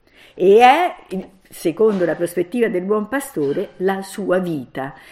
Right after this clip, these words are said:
"Nessuno me la toglie, sono io che la depongo e che lo riprendo di nuovo." Quando dunque Gesù si mette a lavare i piedi dei discepoli,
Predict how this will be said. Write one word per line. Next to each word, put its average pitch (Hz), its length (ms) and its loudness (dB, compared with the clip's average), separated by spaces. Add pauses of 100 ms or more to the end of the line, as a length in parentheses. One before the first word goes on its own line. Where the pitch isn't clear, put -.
(320)
"Nessuno 190 640 -2
me 190 100 -2
la 214 140 0
toglie, 285 500 0
sono 180 300 -4
io 247 200 0
che 202 100 -4
la 185 100 0
depongo 277 540 0
e 269 80 -6
che - 100 -8
lo 185 140 0
riprendo 175 500 0
di 175 160 -2
nuovo." 139 480 -8 (320)
Quando 294 460 4
dunque 247 420 0
Gesù 202 380 -4
si 208 200 -8
mette 220 540 -2
a 190 100 -2
lavare 175 1120 0 (240)
i 226 160 -2
piedi 196 520 2
dei 190 340 2
discepoli, 165 800 -4